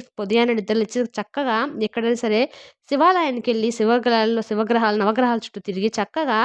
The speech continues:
అర్చకుడికి ఏదో ఒకటి దానం ఇవ్వటం వల్ల మీకున్న పితృదోషాలనేవి తొలగిపోతాయండి. మీ పెద్దవాళ్ళ పేరు మీద,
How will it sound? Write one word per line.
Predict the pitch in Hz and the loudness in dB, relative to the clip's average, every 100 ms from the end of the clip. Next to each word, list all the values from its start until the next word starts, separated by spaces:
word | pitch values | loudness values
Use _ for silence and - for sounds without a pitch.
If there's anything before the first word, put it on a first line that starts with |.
| 320 - - - | -2 -6 -20 -4
అర్చకుడికి | 220 - 427 415 302 254 254 - | -4 0 0 0 0 0 0 0
ఏదో | 208 214 269 | 0 2 4
ఒకటి | 254 247 190 | 4 2 -2
దానం | 180 190 294 | -2 2 2
ఇవ్వటం | 277 226 220 | 2 2 0
వల్ల | 196 202 | 2 2
మీకున్న | 196 233 233 226 240 | 2 0 0 -2 -4
పితృదోషాలనేవి | 208 - 254 240 220 220 202 196 190 | -6 -6 -2 -2 -2 -2 0 0 0
తొలగిపోతాయండి. | 196 180 190 190 180 196 185 185 185 - - _ 240 | -2 -4 -4 -4 -2 0 0 0 0 -2 -20 _ 0
మీ | 370 - | 2 4
పెద్దవాళ్ళ | 285 220 285 294 277 | 0 2 4 4 2
పేరు | 254 233 | -2 0
మీద, | 226 | 0